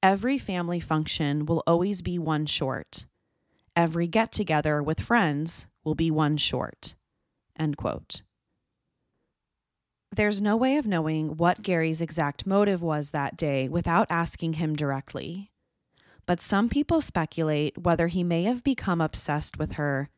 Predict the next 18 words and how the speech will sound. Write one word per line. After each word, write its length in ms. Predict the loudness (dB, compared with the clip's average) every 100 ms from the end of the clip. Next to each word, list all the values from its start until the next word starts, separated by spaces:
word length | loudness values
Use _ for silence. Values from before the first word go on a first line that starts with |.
| _
after 360 | 0 0 2 2
seeing 400 | 2 0 0 -2
her 220 | 0 0
at 140 | 0 -4
the 80 |
card 320 | -4 -2 -2 -2
shop 320 | -2 -2 -2
one 200 | -2 -2
day. 460 | -4 -6 -6 -10 -12 _ _ _ _ _ _ _ _ _ _ _ 0
Inside 460 | 2 4 2 2 2
Gary's 360 | 0 0 -2
possessions, 880 | -4 -2 0 0 0 0 -2 -4 -8 _ _
the 80 | -2
police 460 | 0 0 0 -2 -2
found 440 | -2 0 0 -2 0
a 80 |
music 500 | 0 2 2 2 -2
box 540 | 0 0 0 -4 -6